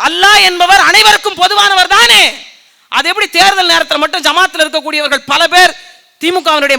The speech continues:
மாவட்ட செயலாளராக மாறி போகிறீர்கள்? எப்படி மாறி போறீங்க? நாம் தமிழர் கட்சி அந்த மசூதியின் உள்ளே போய்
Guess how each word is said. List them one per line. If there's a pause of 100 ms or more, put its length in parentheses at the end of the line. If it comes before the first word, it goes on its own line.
மாவட்ட
செயலாளராக
மாறி
போகிறீர்கள்? (1300)
எப்படி
மாறி
போறீங்க? (1300)
நாம்
தமிழர்
கட்சி (260)
அந்த (100)
மசூதியின்
உள்ளே (420)
போய்